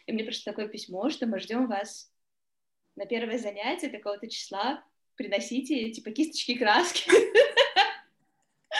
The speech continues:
Ну, в общем, это было так странно, потому что Aalto мне прислал огромный стадий-план.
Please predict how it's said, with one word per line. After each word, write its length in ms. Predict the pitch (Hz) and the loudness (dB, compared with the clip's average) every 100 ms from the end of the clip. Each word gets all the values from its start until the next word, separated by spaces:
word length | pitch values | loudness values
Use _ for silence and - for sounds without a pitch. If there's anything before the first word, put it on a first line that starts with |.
| 906 855 932 571 330 | 0 4 6 4 4
Ну, 100 | 370 | 2
в 20 | |
общем, 200 | 415 320 | 2 0
это 120 | 320 | -2
было 160 | 247 302 | 0 0
так 180 | 269 247 | 0 -4
странно, 440 | - 233 269 427 359 | -8 -4 -2 -2 -2
потому 340 | 247 - 220 | -4 -2 -6
что 140 | 254 | -6
Aalto 260 | 190 226 294 | -4 -4 -4
мне 140 | 220 | -8
прислал 320 | - 214 214 196 | -10 -12 -10 -8
огромный 920 | 190 175 196 233 208 190 185 180 175 - | -10 -10 -8 -8 -8 -8 -8 -8 -10 -12
стадий-план. 800 | 175 - 185 175 180 196 285 349 | -18 -14 -12 -12 -10 -4 -2 -2